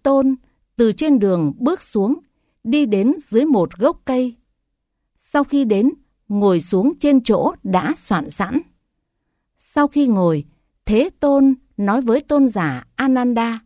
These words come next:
"Này Ananda, hãy đem nước uống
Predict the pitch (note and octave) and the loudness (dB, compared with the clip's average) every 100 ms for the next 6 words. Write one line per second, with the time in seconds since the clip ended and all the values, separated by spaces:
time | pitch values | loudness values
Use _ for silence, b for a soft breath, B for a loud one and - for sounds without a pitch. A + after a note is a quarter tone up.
0 | _ _ _ _ _ _ _ _ _ _ | _ _ _ _ _ _ _ _ _ _
1 | _ - G#3+ G3+ F3+ D#3+ - C4 C4 B3 | _ -4 -2 0 -2 -4 -6 0 0 2
2 | A#3 A3 A3+ A3 _ _ _ _ _ B3 | 0 0 -2 -6 _ _ _ _ _ -4
3 | C4+ D#4 D4 C4+ C#4 - G3+ G#3+ F4+ | -2 2 6 6 4 -2 0 0 -2